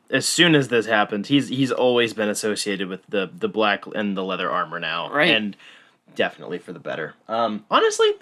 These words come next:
Speaker 1: it looks good. Uh, you notice that the, the, his sword goes underneath the trench coat, and I kinda like that. I
Speaker 2: I
Speaker 1: don't know
Speaker 2: really
Speaker 1: why.
Speaker 2: like that.
Speaker 1: It's
Speaker 2: It
Speaker 1: makes no sense why, because he still can't actually sit down like that, but why not?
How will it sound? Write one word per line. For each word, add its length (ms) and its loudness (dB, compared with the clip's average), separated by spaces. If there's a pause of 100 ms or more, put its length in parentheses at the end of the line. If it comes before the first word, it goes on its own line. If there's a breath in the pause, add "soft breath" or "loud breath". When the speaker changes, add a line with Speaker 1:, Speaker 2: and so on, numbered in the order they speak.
Speaker 1:
it 100 -2
looks 200 0
good. 280 0 (400)
Uh, 80 6
you 260 0
notice 360 2
that 180 -10
the, 100 -4
the, 160 -6
his 460 -6
sword 360 -2
goes 160 4
underneath 540 -2
the 100 -6
trench 340 -4
coat, 220 2
and 80 -4
I 60 -2
kinda 240 -4
like 220 -8
that. 140 0
I 40 6
Speaker 2:
I 60 4
Speaker 1:
don't 80 2
know 100 4
Speaker 2:
really 400 6
Speaker 1:
why. 60 -4
Speaker 2:
like 260 0
that. 220 2
Speaker 1:
It's 340 0 (580)
Speaker 2:
It 80 -2
Speaker 1:
makes 300 2
no 140 4
sense 260 2
why, 480 4
because 220 -6
he 80 -6
still 200 -4
can't 340 -6
actually 340 0
sit 200 -6
down 240 -2
like 200 -8
that, 260 -4
but 240 -10
why 120 -8
not? 240 -12